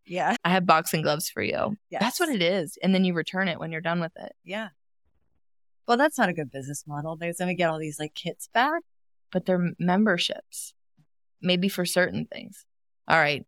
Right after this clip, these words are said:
Speaker 2: We're
Speaker 1: Yeah,
Speaker 2: gonna
Speaker 1: we're
Speaker 2: go
Speaker 1: gonna work it
Speaker 2: offline
Speaker 1: out.
Speaker 2: now, and we are
Speaker 1: Yeah.
Speaker 2: going to plan an entire business
Speaker 1: Yeah,
Speaker 2: now.
Speaker 1: we're gonna do a dream board. <laughs>
Speaker 2: Yes.
Speaker 1: And
Speaker 2: Yes.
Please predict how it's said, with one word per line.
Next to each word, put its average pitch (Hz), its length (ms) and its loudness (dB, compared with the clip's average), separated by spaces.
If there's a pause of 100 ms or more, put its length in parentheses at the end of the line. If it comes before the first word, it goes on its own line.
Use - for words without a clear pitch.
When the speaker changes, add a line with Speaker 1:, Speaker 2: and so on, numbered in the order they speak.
(100)
Speaker 2:
We're 196 120 8
Speaker 1:
Yeah, 214 60 6
Speaker 2:
gonna 220 120 6
Speaker 1:
we're - 100 6
Speaker 2:
go 185 140 8
Speaker 1:
gonna 180 180 8
work 196 140 4
it 190 60 4
Speaker 2:
offline 165 240 6
Speaker 1:
out. 160 60 4
Speaker 2:
now, 160 320 4
and 175 240 4
we 185 160 4
are 196 60 4
Speaker 1:
Yeah. 190 60 0
Speaker 2:
going 175 360 4
to 170 500 4
plan 175 240 4
an 180 120 4
entire 202 360 4
business 208 340 4
Speaker 1:
Yeah, 175 100 2
Speaker 2:
now. - 160 2
Speaker 1:
we're - 60 0
gonna 214 120 0
do 196 120 0
a 202 60 0
dream 190 300 -4
board. 214 400 -2
<laughs> - 40 -4
Speaker 2:
Yes. 214 400 6 (180)
Speaker 1:
And 349 140 0
Speaker 2:
Yes. 180 480 2